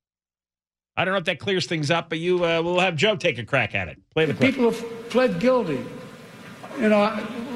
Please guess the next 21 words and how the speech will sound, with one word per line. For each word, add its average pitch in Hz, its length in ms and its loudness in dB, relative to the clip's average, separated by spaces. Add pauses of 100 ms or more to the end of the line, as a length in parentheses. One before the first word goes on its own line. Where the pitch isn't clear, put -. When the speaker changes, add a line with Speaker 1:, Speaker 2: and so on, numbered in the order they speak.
(120)
Speaker 2:
right, 220 360 4
right, 208 180 2
right 214 180 2
after 196 380 0
I 160 100 4
was 143 160 -2
elected, 143 500 0
I 135 120 -2
went 143 260 2
to 131 240 2
a, 120 120 -2
what 135 180 -2
they 131 100 0
call 135 220 2
a 123 40 0
G 139 220 2
seven 135 380 2
meeting, 120 340 2
all 135 220 2
the 123 120 -2
nato 127 440 0